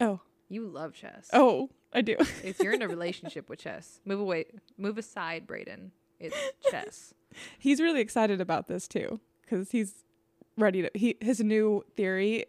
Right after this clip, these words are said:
Speaker 1: is that if we're having a bickerment or, like, a fight and how I need to, like, process stuff, while I process things, we will play a game of chess.
Speaker 2: Nice.
Speaker 1: <laughs>
Speaker 2: What if it makes you more mad if you lose?
Speaker 1: We will find that out
Speaker 2: Okay.
Speaker 1: later.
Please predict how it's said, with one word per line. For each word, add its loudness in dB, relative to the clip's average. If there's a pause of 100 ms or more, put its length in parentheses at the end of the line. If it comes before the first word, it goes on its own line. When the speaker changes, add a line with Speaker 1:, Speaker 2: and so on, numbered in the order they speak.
Speaker 1:
is 0
that 0
if -2
we're 2
having -2
a 0
bickerment -2 (100)
or, 2
like, 2
a 0
fight 0
and -2
how 0
I -2
need -2
to, 0
like, -4
process -2
stuff, 0 (960)
while 4
I 4
process 0
things, -2
we 2
will 2
play 0
a 0
game 0
of -2
chess. 0 (160)
Speaker 2:
Nice. -4 (140)
Speaker 1:
<laughs> -10
Speaker 2:
What -2
if -6
it -6
makes -6
you -10
more -6
mad -12 (460)
if -10
you 0
lose? -2
Speaker 1:
We 2
will 0
find 0
that 0
out -8 (120)
Speaker 2:
Okay. -6 (340)
Speaker 1:
later. -2